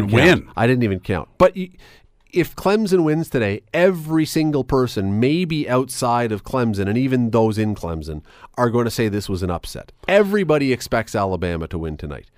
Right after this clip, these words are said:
Speaker 2: It depends on your perspective. When the Dundas Real McCoys were like that in the senior league, I thought it was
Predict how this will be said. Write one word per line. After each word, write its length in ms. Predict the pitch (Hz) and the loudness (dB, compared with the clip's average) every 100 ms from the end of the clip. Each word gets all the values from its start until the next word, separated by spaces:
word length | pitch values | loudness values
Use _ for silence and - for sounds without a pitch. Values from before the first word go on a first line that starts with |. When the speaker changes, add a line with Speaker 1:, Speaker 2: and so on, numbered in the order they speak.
| _ - _ _ - | _ -20 _ _ -8
Speaker 2:
It 160 | 120 | -8
depends 360 | - 110 170 190 | -6 -2 0 2
on 140 | 185 | 0
your 80 | 139 | 0
perspective. 680 | 127 117 - 95 - - - - | -2 -6 -4 -6 -8 -20 -20 -20
When 600 | _ - 101 110 110 104 | _ -20 -10 -4 -2 -2
the 80 | 101 | -4
Dundas 500 | 101 120 127 120 110 | -2 0 2 0 0
Real 160 | 123 107 | -2 -2
McCoys 540 | 104 - 104 104 - | -4 -6 -4 -4 -4
were 100 | 95 | -6
like 220 | 95 95 | -6 -6
that 160 | - 95 | -4 -6
in 40 | 90 | -8
the 80 | |
senior 360 | 85 107 98 98 | -8 -6 -4 -4
league, 200 | 95 98 | -6 -4
I 120 | 101 | -4
thought 180 | 98 90 | -4 -6
it 60 | 87 | -8
was 140 | - | -16